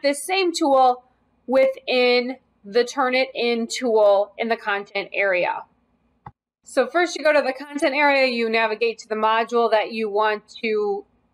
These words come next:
edit the assignment in, click on the assignment. Go to the gear in the right corner for settings. Scroll down, click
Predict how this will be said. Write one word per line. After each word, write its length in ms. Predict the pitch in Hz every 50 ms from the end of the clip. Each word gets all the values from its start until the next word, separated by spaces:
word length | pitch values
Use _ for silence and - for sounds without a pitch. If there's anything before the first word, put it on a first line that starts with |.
| _ _ _ -
edit 240 | 220 233 220 220 220
the 120 | - 233 196
assignment 480 | 208 208 - 277 285 294 294 302 285
in, 360 | 285 277 277 269 269 269 247 - _ _ _ -
click 200 | - 262 269 269 262
on 120 | 247 247
the 120 | 247 240 240
assignment. 720 | 233 240 - - 214 208 214 220 202 180 165 - - _ _ _ _ _ _ _ _ _ _ _ _ _ _ _ _ _ _ _ _ _ _ _ _ _ _ _ _ _ _ _
Go 180 | - 254 240 254
to 160 | 247 - 277
the 180 | 208 - 202 190
gear 520 | 180 185 208 233 233 247 311 381 381 - _ _ _ _ _ _ _ _ _ _ _ -
in 60 | 254
the 80 | 240 240
right 260 | 247 240 240 247 247
corner 580 | - - 285 294 302 302 311 311 311 320 - - _ _ _ _ _ - - _ _ _ _ _ _ _ _ _ _
for 120 | - 262
settings. 840 | - 262 - 262 214 202 196 175 170 - - - - - - - _ _ _ _ _ _ _ _ _ _ _ _ _ _ _ _ _ _ _ _ _ _ _ - - _ _ _ _ _ _ _ _
Scroll 500 | - - - - 226 233 220 220 208 208
down, 580 | - 240 240 247 262 269 277 277 277 277 285 277 _ _ _ _ _ _ _ _ _ _
click 360 | - - - 233 214 202 -